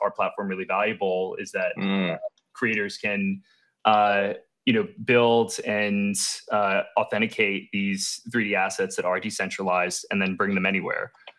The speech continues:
Speaker 1: Um, and so I, I think that's, that's really, really key to the future evolution of this. And, you know, I see Mona as that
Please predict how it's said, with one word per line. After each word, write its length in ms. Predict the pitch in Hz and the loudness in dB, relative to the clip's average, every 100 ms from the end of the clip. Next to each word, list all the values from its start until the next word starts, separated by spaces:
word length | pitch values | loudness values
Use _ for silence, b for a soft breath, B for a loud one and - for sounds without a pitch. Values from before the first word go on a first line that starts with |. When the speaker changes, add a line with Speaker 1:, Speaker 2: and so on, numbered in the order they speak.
| B - | B 2
Speaker 1:
Um, 600 | 101 98 92 90 90 87 _ _ | 4 4 2 0 -2 -6 _ _
and 200 | 104 95 | -2 0
so 180 | 104 98 | 0 2
I, 180 | 95 98 | 2 0
I 40 | |
think 160 | 107 95 | -4 -4
that's, 260 | 98 - - | -4 -2 0
that's 220 | 117 - | 0 0
really, 380 | 123 135 131 123 | 4 6 6 4
really 240 | 113 98 | 2 0
key 420 | - 104 90 82 | -2 -2 -2 -4
to 100 | - | -4
the 100 | 92 | -4
future 400 | - 98 - 90 87 | -4 -6 -4 -4 -4
evolution 400 | 87 87 - 87 | -6 -8 -8 -4
of 60 | |
this. 240 | 82 78 98 | -4 -4 -6
And, 200 | 90 80 _ _ _ | -8 -8 _ _ _
you 80 | 95 | -2
know, 100 | 90 | 0
I 100 | 92 | 0
see 160 | - 110 | 0 2
Mona 220 | 98 95 | 2 2
as 160 | 90 | 2
that 220 | - 92 | 2 2